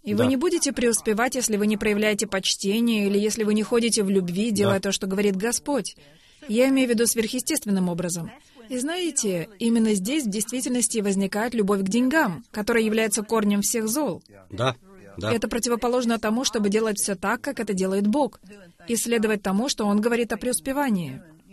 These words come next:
Speaker 1: Ходить в любви, например.
Speaker 2: Да.
Speaker 1: Вы не будете преуспевать, если вы не соблюдаете закон любви.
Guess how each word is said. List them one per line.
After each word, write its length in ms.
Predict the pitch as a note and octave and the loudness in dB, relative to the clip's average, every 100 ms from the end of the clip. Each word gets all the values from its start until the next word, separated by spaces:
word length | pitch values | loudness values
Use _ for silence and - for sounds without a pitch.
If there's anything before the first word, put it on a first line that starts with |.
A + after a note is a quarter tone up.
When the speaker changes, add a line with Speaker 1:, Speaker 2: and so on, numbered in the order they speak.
| - D3 - - - A#3 | -20 -20 -20 -20 -20 -10
Speaker 1:
Ходить 360 | A3+ C4+ B3 G3+ | -2 0 0 0
в 60 | |
любви, 460 | G3 G3 F3+ G#3+ C4+ | 2 2 2 0 0
например. 600 | A3+ A3 A3+ G#3+ G#3 F#3+ - - | 0 0 0 2 2 0 -6 -16
Speaker 2:
Да. 360 | - A#2 A2+ - - - | -4 -2 -2 -8 -20 -8
Speaker 1:
Вы 200 | G3 G#3+ | 0 4
не 80 | A#3+ | 4
будете 320 | B3+ F#4+ D4+ | 4 4 2
преуспевать, 640 | B3 B3 A3 - G3+ A3+ C4 | 2 0 0 0 0 0 0
если 220 | D4 A3+ | -2 0
вы 120 | G#3 | 2
не 80 | G#3 | 2
соблюдаете 720 | G3+ G3+ G3 F#3 F#3 G#3+ C#4+ | 2 0 0 2 2 0 0
закон 380 | A#3+ A3 F#3+ F#3 | -2 -2 -2 0
любви. 500 | F#3 F#3+ G3+ C#4 A3+ | 0 0 0 -2 -4